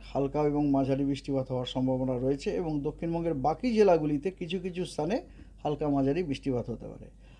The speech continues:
আর উত্তরবঙ্গের, আহ, উত্তরবঙ্গেরও প্রায় সবকটি জেলাতেই আপনার, আহ, অনেক স্থানে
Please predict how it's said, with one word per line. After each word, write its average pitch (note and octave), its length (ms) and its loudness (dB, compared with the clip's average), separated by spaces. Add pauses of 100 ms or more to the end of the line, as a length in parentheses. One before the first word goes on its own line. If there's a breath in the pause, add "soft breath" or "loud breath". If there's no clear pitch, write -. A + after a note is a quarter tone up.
(120)
আর E3+ 100 2
উত্তরবঙ্গের, C4 720 6
আহ, F3 1080 4
উত্তরবঙ্গেরও A#3+ 880 6
প্রায় G3+ 400 2
সবকটি G3 520 0
জেলাতেই F#3 640 4 (200)
আপনার, D#3+ 460 0
আহ, C#3 640 0 (1040)
অনেক F3 280 2
স্থানে D3 460 2